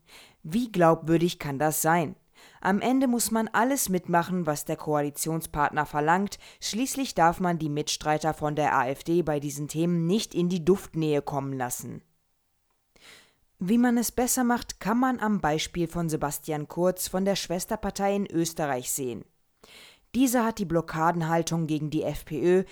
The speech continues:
entspricht der bundesdeutschen A F D, aufgegeben und ist mit den Blauen sogar in eine Koalition gegangen.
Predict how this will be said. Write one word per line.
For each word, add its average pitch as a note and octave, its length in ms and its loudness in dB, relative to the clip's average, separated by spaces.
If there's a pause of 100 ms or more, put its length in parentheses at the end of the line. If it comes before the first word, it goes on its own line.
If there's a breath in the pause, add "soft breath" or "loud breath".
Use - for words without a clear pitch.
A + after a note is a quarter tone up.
(200 loud breath)
entspricht D3 540 -6
der D3+ 80 0
bundesdeutschen D3+ 640 -2
A B2+ 180 2
F C#3+ 160 -4
D, G3 280 2 (260 loud breath)
aufgegeben A3 800 2 (160 loud breath)
und C4+ 240 0
ist - 260 0
mit F#3+ 160 0
den F#3+ 160 2
Blauen D3+ 380 4
sogar D3+ 360 2
in C#3+ 80 -2
eine D3 240 -2
Koalition E3 680 0
gegangen. C#3 440 -2